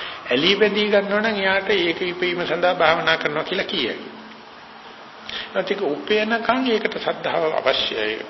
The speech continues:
අපි කියන කුසල ඡන්දය අවශ්‍යයි. උපේලා ඒකට ඇලී බැඳී ගන්නකොට එයින් ගැලවෙන්න ගියාට පස්සේ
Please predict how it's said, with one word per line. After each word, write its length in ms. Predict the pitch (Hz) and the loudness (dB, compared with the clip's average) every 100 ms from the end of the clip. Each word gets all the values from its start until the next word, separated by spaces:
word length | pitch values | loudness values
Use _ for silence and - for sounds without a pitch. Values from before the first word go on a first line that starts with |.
| - - - - - - - - - - - - | -12 -14 -16 -18 -18 -18 -18 -18 -18 -18 -18 -18
අපි 200 | - 123 | -16 -12
කියන 280 | 117 120 117 113 101 - - - - - | -6 -4 -2 -2 -4 -12 -14 -12 -12 -12
කුසල 280 | - 147 151 | 0 2 2
ඡන්දය 340 | 147 143 139 117 | 0 -2 -2 0
අවශ්‍යයි. 460 | 123 156 220 220 196 | 2 4 4 2 -2
උපේලා 420 | 143 214 214 214 | -4 0 2 4
ඒකට 240 | 208 202 196 | 4 2 2
ඇලී 340 | - 135 190 | 2 0 0
බැඳී 320 | 214 202 214 | 0 0 2
ගන්නකොට 440 | 214 214 220 226 214 | 2 2 2 0 2
එයින් 260 | 165 190 | 0 0
ගැලවෙන්න 380 | 208 214 233 233 | 2 2 2 0
ගියාට 300 | 160 139 123 | 0 0 0
පස්සේ 500 | - 143 - - - | 0 0 0 -6 -6